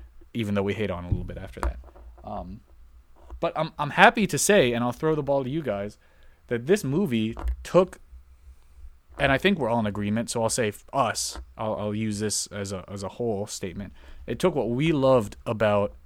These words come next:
the opening part of Bleach, and even though it had to twist a little bit at the end to get it to fit into a movie, it is a very successful adaptation of what is probably our favorite part of the series. So I'll throw it to you guys on, uh, on that note.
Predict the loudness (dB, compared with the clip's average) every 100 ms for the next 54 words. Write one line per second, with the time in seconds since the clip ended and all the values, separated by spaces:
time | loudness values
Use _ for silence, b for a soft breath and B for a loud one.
0 | -20 -8 -6 0 0 2 -2 0 -2 -2
1 | -2 -2 -2 -4 -14 b b b b b
2 | b -20 -12 0 4 6 4 0 0 2
3 | 6 8 8 6 4 2 2 -4 2 2
4 | 2 2 2 2 2 0 -2 -2 0 -2
5 | -2 -2 0 0 -2 -4 -4 -2 -4 -2
6 | -2 -2 -2 -2 -4 b b b b b
7 | b -2 0 0 -2 -4 -6 _ _ -10
8 | 2 6 6 4 -2 -2 -2 2 4 4
9 | 2 0 0 0 0 2 0 0 -4 2
10 | 2 2 0 2 2 0 -4 -2 -4 -4
11 | -4 -6 -6 -10 -10 -8 -6 -4 -4 -4
12 | -6 -2 -2 -4 -8 -14 b b b _
13 | -4 -2 -2 -2 -2 -4 -6 -6 -4 -2
14 | -4 -10